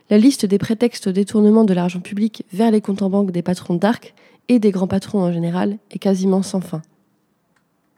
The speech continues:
Mais ces centaines de millions d'euros déversés année après année, les travailleuses et les travailleurs d'Arc n'en ont pas vu la couleur. Au contraire, ces dernières années, l'entreprise a supprimé des centaines d'emplois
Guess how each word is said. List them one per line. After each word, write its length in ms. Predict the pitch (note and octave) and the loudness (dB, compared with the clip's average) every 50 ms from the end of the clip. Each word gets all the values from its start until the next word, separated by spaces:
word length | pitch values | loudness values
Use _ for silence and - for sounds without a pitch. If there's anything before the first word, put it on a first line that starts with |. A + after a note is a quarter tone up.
| _ _ _ _ _ _ _ _ _ _ _ _ _ _ _ _ _ _ _ _ _ _ _ _ _ _ _ _ _ _ _ _ _ _ _ _ _ | _ _ _ _ _ _ _ _ _ _ _ _ _ _ _ _ _ _ _ _ _ _ _ _ _ _ _ _ _ _ _ _ _ _ _ _ _
Mais 100 | - G3 | -2 0
ces 120 | F#3+ G#3+ G#3 | 0 0 0
centaines 380 | - A#3+ A#3+ A#3+ C4+ C4 C4 | 0 0 2 4 4 4 6
de 100 | A3 A3 | 6 6
millions 300 | G#3+ G#3+ A3 A3+ A#3 A#3 | 6 6 6 6 6 4
d'euros 340 | G#3 G3+ A#3 A#3+ A3 A#3+ A#3 | 6 6 4 6 6 4 2
déversés 500 | G3+ G#3 G3+ G3 G3+ G3 - - G#3+ - - | 2 2 0 0 -2 -4 -2 -4 -4 -4 0
année 280 | - G#3 G#3 A3 A3 | 0 2 2 4 2
après 240 | G3+ F#3 G3 - F#3 | 2 0 -2 -4 -4
année, 280 | F3 E3+ F3 F3+ G#3 A3 _ _ _ _ _ _ _ _ _ _ _ | -2 -2 -2 -4 -4 -6 _ _ _ _ _ _ _ _ _ _ _
les 80 | G#3 G3+ | -4 -4
travailleuses 560 | - - B3 A#3 A#3 A#3 A#3 A#3 A#3 G#3 G#3 | 0 2 4 6 6 6 6 4 4 2 2
et 40 | F#3+ | 0
les 100 | E3+ E3+ | -2 -2
travailleurs 500 | - - - A#3+ A#3 A#3 A3+ G#3+ G3 F#3 | -4 -2 0 2 4 4 4 2 0 0
d'Arc 380 | F#3 G#3 A3 A#3+ - - - - _ | 0 0 0 0 -4 -12 -20 -10 _
n'en 160 | G3+ F#3+ F#3+ | 0 2 4
ont 100 | F#3+ F#3+ | 4 2
pas 160 | - - A3+ A3+ | 2 2 2 2
vu 140 | G#3+ A3 | 2 2
la 100 | G#3+ G#3+ | 0 0
couleur. 440 | G#3 - - F#3+ F3+ E3+ E3+ - _ _ _ _ _ _ _ _ _ _ | 0 -2 -4 -2 -2 -2 -4 -8 _ _ _ _ _ _ _ _ _ _
Au 100 | G#3+ G#3+ | -4 0
contraire, 500 | - G#3 G#3 - - F#3 F3 E3+ - _ _ _ _ _ _ _ _ _ _ _ _ _ | 0 -2 -2 -2 -4 -8 -8 -8 -12 _ _ _ _ _ _ _ _ _ _ _ _ _
ces 140 | - - G3 | -14 -10 -2
dernières 380 | F#3+ G#3+ G#3 G#3 G#3 G3+ F#3+ | 0 0 2 2 0 0 0
années, 320 | G3 F#3+ G#3 A3+ B3+ B3+ - _ _ _ _ _ _ _ _ _ _ _ - | 0 2 2 2 0 0 -4 _ _ _ _ _ _ _ _ _ _ _ -2
l'entreprise 460 | G3+ G3+ G#3 - - - - B3 A3+ | -2 -2 -2 -4 -8 -6 -4 -2 -2
a 60 | G#3 G#3+ | -2 -4
supprimé 380 | - - - - A3+ A3+ A3+ | -6 -10 -10 -4 0 0 2
des 100 | G#3 G3 | 0 0
centaines 380 | G3 - A3+ A3+ A3 A#3 A3 G#3 | -2 -2 -4 -4 -2 -2 -2 0
d'emplois 420 | G#3+ G#3+ G3+ G3+ - F3+ E3+ G3 | 0 -2 -2 -2 -6 -8 -8 -8